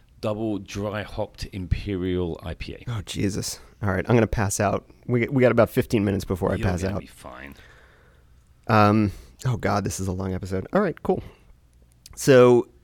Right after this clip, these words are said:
Speaker 2: um, yeah, as I was saying, the, the one thing that, that might give me a little bit of pause is he's been running short mountain races. He has not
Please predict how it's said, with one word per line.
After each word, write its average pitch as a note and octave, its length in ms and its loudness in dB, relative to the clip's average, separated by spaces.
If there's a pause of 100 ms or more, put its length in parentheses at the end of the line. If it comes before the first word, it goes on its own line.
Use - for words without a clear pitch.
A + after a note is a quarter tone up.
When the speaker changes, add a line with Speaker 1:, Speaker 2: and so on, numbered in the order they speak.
(160)
Speaker 2:
um, G#2 720 2 (1040)
yeah, G#2 240 6 (100)
as C3+ 140 6
I - 20 10
was C#3+ 120 6
saying, A#2+ 160 4
the, A#2+ 80 2
the C#3 160 2
one F3+ 280 6
thing E3+ 240 2
that, B2+ 340 0
that A#2 120 4
might A#2 300 4
give A#2+ 100 4
me A#2 100 4
a A2 60 4
little G#2+ 160 4
bit G#2 140 2
of G2+ 60 -2
pause G2+ 420 2
is G2+ 580 0 (320)
he's C3 180 2
been C3 160 6
running C3+ 220 6
short B2+ 320 2
mountain G2+ 260 0
races. - 400 -6
He G#2+ 120 -2
has G#2 120 -2
not A2 420 2